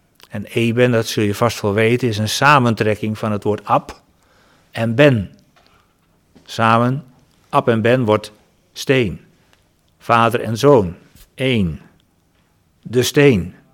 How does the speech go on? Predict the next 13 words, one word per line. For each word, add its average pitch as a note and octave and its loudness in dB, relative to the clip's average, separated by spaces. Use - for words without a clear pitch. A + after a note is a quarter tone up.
de G2+ -12
steenrots. A2+ -4
En - -10
daarom A2 2
zijn G#2 -2
geschiedenissen A#2 0
waar G#2+ 2
de G#2+ -6
steen C3+ 0
een B2+ -8
belangrijke C3 2
rol A2+ -2
speelt G#2+ -6